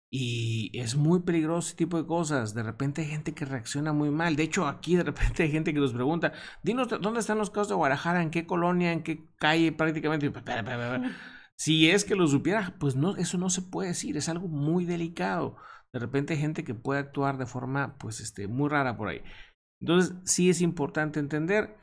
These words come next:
Speaker 1: que hay, eh, ya cuarenta y seis casos nuevos, dos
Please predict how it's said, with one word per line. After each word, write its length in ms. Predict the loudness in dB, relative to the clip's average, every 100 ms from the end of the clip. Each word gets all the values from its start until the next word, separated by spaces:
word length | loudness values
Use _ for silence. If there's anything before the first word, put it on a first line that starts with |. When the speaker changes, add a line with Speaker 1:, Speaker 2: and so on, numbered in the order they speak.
| _ -20 _
Speaker 1:
que 100 | 0
hay, 280 | 4 4 2
eh, 220 | 0 -2 0
ya 320 | 0 0 -4 -16 -14 -10 -8 0
cuarenta 440 | 2 4 2 0
y 60 | 0
seis 260 | 2 0
casos 380 | 0 -2 -2 -2
nuevos, 600 | 0 0 0 -4 -6 -14 _
dos 720 | -10 -2 2 2 2 -2 -8